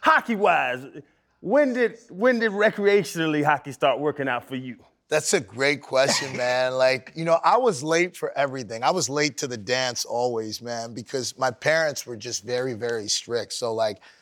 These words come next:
Speaker 2: you know, I didn't have, like, my first beer until I was, like,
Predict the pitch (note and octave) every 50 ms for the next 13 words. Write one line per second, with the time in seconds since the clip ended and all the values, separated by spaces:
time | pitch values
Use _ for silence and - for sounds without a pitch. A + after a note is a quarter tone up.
0 | _ _ _ _ - A#2+ B2 A#2+ A2 G#2 - - C3 D#3 F3+ F#3 D3 B2 B2+ C3+
1 | C3 B2 A2 A#2+ A2+ G#2+ F#2+ - - G2 F#2 - - - B2 A#2+ A2+ G#2 - -
2 | _ - A2+ B2+ C3+ C3+ B2 G2+ F#2+ F#2 - - G#2+ G#2 G#2 G#2 G2+ G2 G2+ F#2
3 | - A2 G#2 G2 F#2+ F#2 - _